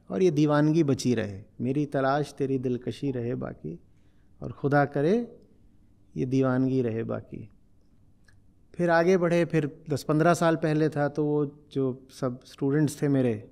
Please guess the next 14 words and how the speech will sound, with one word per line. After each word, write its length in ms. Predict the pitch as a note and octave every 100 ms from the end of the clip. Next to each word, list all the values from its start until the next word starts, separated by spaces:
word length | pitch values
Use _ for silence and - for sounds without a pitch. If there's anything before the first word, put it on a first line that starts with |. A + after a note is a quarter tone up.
| _ _ -
एक 100 | C3
बार 140 | C#3+
मैंने 200 | C#3+ D3
उनको 240 | D3 C3+
वो 80 | D3
कराया, 380 | C3 C3 B2+ B2 A#2+ - _ _ _ _ _ _ _ _ - _ _ - -
तो 100 | C#3+
वहाँ 320 | C3+ D#3+ F3
उसका 360 | D#3 - F3+ E3+
अर्थ 180 | D#3
निकला 340 | D#3+ D3+ D#3+ D#3 C3 E3+ F#3 - - - - - - - - - - - - -
ट्रुथ, 340 | G3+ G3 - - - - - - - -
सत्य। 440 | - F3+ - - G#2 - - - - - -
हम्म? 200 | D3+ A#3+